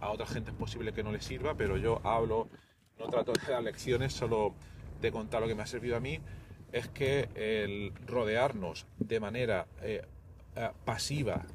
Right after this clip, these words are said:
en mi caso fue de manera pasiva, porque yo no, no lo buscaba, ¿de acuerdo?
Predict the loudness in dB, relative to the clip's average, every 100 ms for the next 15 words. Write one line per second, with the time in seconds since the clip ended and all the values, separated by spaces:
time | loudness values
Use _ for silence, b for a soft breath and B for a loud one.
0 | -12 -10 -6 -4 -2 -2 -2 0 2 2
1 | 0 -4 -8 -10 -10 -8 0 0 -2 -4
2 | -2 -2 -4 -8 -8 -8 -14 -14 -4 0
3 | 2 0